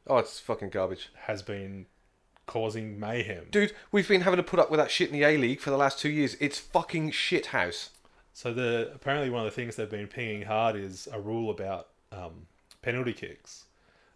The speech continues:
Speaker 2: where the goalie's not supposed to come off the line until the ball's being kicked, right?
Speaker 1: Well, that's the rule.
Speaker 2: But if you look at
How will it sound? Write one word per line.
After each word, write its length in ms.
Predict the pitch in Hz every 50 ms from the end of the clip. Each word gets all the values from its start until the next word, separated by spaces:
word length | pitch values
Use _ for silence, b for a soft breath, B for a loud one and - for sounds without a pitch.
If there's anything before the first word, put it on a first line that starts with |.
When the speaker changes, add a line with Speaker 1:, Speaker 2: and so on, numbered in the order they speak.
| b -
Speaker 2:
where 100 | 110 101
the 80 | 104
goalie's 880 | 98 - 107 113 113 107 107 98 92 95 92 - - - - - - _ _ _ _ - 120
not 100 | 110 -
supposed 220 | - 123 - -
to 60 | -
come 160 | - 117 107
off 160 | 104 - - -
the 60 | 98
line 320 | 98 98 104 107 104 101 95
until 260 | 98 98 - 120 104
the 80 | 104
ball's 260 | 98 - 107 107 104 92
being 220 | - 95 98 98
kicked, 260 | - - 143 - -
right? 260 | 87 87 101 123 160 - - - - - 113
Speaker 1:
Well, 140 | 123 127 120
that's 180 | 113 113 - -
the 60 | 117
rule. 260 | 123 143 139 131 135 - _ b b b b b b b b _ _ _ _ _ -
Speaker 2:
But 180 | - - -
if 140 | - 107 -
you 80 | 127 120
look 180 | 135 143 143
at 280 | - 98 98 95 -